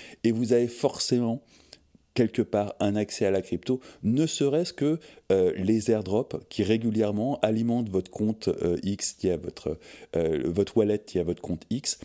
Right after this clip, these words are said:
avec tout un tas de choses qui vous permettent de faire joujou et de mettre le pied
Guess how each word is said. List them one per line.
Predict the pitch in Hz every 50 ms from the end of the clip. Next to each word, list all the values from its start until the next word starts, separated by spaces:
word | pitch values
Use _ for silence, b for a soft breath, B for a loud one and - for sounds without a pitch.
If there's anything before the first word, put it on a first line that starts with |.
| B B B B -
avec | 95 98 110 113 -
tout | - 170 170 165 -
un | 131 120
tas | - 120
de | 107
choses | - - 135 143 -
qui | - 110
vous | 98 101
permettent | - 107 98 98 104 117 127 113 95
de | 104 107
faire | 107 - - 107 92
joujou | 90 101 101 98 101 110 123 139 123 -
et | - 95 90
de | 90 95
mettre | 92 107 101 - -
le | 104
pied | - - - 117 117 123 127 127